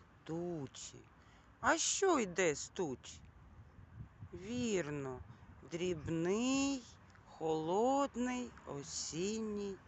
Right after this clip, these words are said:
дощ. Давайте з вами разом намалюємо осінній дощик. Дивіться, будь ласка. Дивіться. Білий аркуш паперу, фарби, пензлик,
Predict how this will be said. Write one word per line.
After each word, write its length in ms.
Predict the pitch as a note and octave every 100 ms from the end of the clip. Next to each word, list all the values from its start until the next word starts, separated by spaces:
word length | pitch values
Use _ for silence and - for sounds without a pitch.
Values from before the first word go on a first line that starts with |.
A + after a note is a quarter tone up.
| - - - -
дощ. 600 | E3 D#3+ C#3 A2+ - - - - - - - C#3
Давайте 580 | F3+ F#3 F#3 D#3 D#3 C#3
з 100 | C#3+
вами 480 | F#3 D#4+ F4 C4+ D#3+ - -
разом 560 | D#3 F#3+ F3 D3 C3+ C3+ B2+ - - -
намалюємо 1000 | C4+ E4+ F#4 F4 C4+ B3 A#3 A3 G#3+ G3+ G3 - - -
осінній 840 | G3 - - D4 E4+ C#4+ F3 D#3+ - - G#3
дощик. 580 | C4 B3 A3+ - A3+ A3 - - - - - - - -
Дивіться, 580 | D#4 D#4 B3 - F3+ D#3
будь 200 | D#3+ D3
ласка. 680 | D3+ C3+ E3+ - - - B2+
Дивіться. 540 | C#3 C3 - - C3+ C3 _ _ _ _ _ -
Білий 380 | E3 A3 E3+
аркуш 500 | D#3 C#3+ C3 C3 C3
паперу, 920 | - C#3 C3 - B2+ B2 B2 C3 E3 - _ _ _ _
фарби, 800 | - D#3 C#3+ B2+ B2 B2+ C#3 G3 A3 - _ _ _ _ _
пензлик, 1000 | F3+ E3 D3+ C#3 C#3 - E3 G3+ G#3+ -